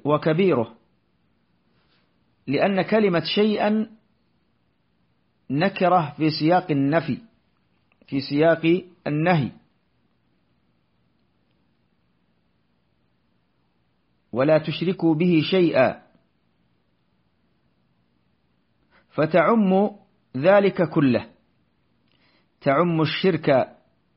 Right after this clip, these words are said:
قليله وكثيره، صغيره وكبيره، وكذلك تعم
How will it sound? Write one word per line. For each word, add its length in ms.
قليله 520
وكثيره، 920
صغيره 520
وكبيره، 840
وكذلك 720
تعم 760